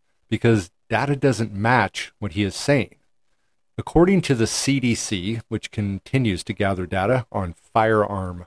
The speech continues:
mortality across the country, they paint a different picture. So according to firearm mortality, there were five hundred and eighty-six more deaths in Illinois versus Indiana,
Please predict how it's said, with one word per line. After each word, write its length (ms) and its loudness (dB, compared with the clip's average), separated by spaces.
mortality 840 -2
across 420 -4
the 60 -12
country, 500 -4
they 80 0
paint 260 2
a 40 2
different 340 -4
picture. 480 -4
So 120 2
according 380 4
to 520 4
firearm 600 0
mortality, 720 -2
there 100 0
were 200 2
five 240 0
hundred 360 0
and 180 -2
eighty-six 720 -2
more 280 2
deaths 520 -2
in 160 0
Illinois 680 0
versus 360 -6
Indiana, 640 0